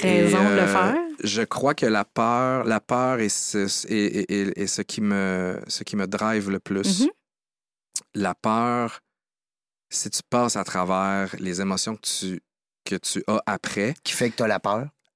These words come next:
Speaker 1: Exact. Et donc, cette, euh, cet amour-là de l'inconnu, euh, parce que moi, j'ai été, euh, la peur m'a défini longtemps. J'ai pas essayé grand-chose avant vingt-sept ans. Puis pourquoi vingt-sept ans revient souvent,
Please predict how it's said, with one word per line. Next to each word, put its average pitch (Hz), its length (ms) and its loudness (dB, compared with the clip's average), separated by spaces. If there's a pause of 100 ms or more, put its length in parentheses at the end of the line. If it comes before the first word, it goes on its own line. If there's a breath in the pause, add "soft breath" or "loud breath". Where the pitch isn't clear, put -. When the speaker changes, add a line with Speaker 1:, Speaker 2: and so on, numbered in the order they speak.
(120)
Speaker 1:
Exact. 101 600 -2
Et 110 120 2
donc, 120 260 2
cette, - 300 -2
euh, 104 220 4
cet - 280 -2
amour-là 131 460 4
de 117 100 0
l'inconnu, 113 1000 0
euh, 98 360 2
parce 107 180 -2
que 113 100 -2
moi, 131 160 2
j'ai 113 180 2
été, 135 380 2
euh, 98 460 0 (960)
la 113 160 2
peur 143 320 2
m'a 104 100 2
défini 107 440 0
longtemps. 98 400 -2 (560 loud breath)
J'ai 107 160 0
pas 156 140 2
essayé 123 300 2
grand-chose 107 520 0
avant 95 240 -2
vingt-sept 90 500 -4
ans. 87 100 -8 (140)
Puis - 100 -16
pourquoi - 240 0
vingt-sept 113 420 0
ans 123 80 -2
revient 104 300 0
souvent, 104 480 -2